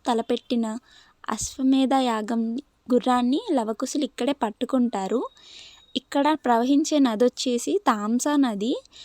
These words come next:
గంగా నదికి ఉపనది అంట ఇది. Thanks for watching,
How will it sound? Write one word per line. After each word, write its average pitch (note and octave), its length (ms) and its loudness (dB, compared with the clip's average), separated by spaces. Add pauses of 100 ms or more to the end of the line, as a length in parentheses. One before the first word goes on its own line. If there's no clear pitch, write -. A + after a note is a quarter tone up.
(320)
గంగా A#3 340 2
నదికి C#4+ 480 0
ఉపనది C4 480 2
అంట G#3 240 -4
ఇది. G3 380 -4 (840)
Thanks C4+ 400 2
for D#4 100 2 (100)
watching, D#4+ 320 -2